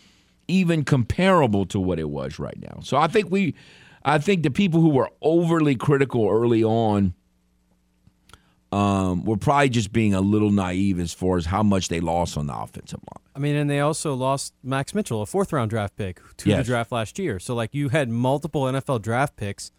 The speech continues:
Speaker 2: that departed, and then, yeah, I mean, I, the problem with last year was always the expectations and not the results. But, um, yeah, it's, it, it was unbelievable to look at back. It, the best offensive line in program history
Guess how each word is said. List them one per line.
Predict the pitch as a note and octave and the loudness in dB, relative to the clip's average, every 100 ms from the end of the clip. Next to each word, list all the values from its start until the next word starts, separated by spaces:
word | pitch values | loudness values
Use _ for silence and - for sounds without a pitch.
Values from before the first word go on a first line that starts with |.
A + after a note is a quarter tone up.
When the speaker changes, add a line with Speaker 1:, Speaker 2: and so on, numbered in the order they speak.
| _ _ _ _ _ | _ _ _ _ _
Speaker 2:
that | B2+ A#2 | -6 -6
departed, | G2+ D3 D#3 A#2+ A2 | -2 0 2 0 -2
and | A2+ A#2 | -2 -2
then, | A#2 | -2
yeah, | C#3 A#2+ | -2 -2
I | F2 | -2
mean, | G#2+ G#2 | -4 -4
I, | G#2 - G1+ - _ _ _ _ _ | -6 -10 -16 -20 _ _ _ _ _
the | A#2+ | -4
problem | D3 D3 D3+ | 2 4 4
with | B2+ | 0
last | C3 B2+ - | 0 0 -2
year | B2+ | -6
was | A2 A2 | -4 -2
always | B2 B2 A#2 | 0 0 0
the | G2 A2 | -2 -4
expectations | G#2 - G2 - G2+ - F#2 F2 | -6 -8 -10 -6 -6 -6 -10 -8
and | F#2 | -8
not | F#2 F2 | -8 -10
the | F2+ | -12
results. | F2 F2+ F2 - | -10 -10 -12 -14
But, | - G2 F2+ | -10 -10 -8
um, | F2+ F2 E2+ - | -10 -12 -14 -14
yeah, | A2+ G2 - _ _ _ _ - | -12 -12 -14 _ _ _ _ -16
it's, | G#2+ - - | -14 -12 -12
it, | G2+ - | -14 -12
it | A#2 | -8
was | C#3+ C#3 | -4 2
unbelievable | F3+ G3+ C3+ E3 E3+ A#2 | 2 2 2 2 0 -2
to | G2+ | -4
look | G#2+ G2+ | -6 -6
at | F#2 | -6
back. | G#2 A#2+ | -4 -2
It, | D#3 - _ - | -2 -4 _ -8
the | |
best | B2+ F3+ - | 0 2 2
offensive | E3+ F3+ C#3+ | 0 0 -2
line | C3 D#3+ F3 | 0 2 2
in | D3+ A#2+ | 0 -2
program | D3+ D#3+ D#3 C3+ | -2 -2 0 0
history | F#3 - F#2 E2+ | 0 -2 -8 -16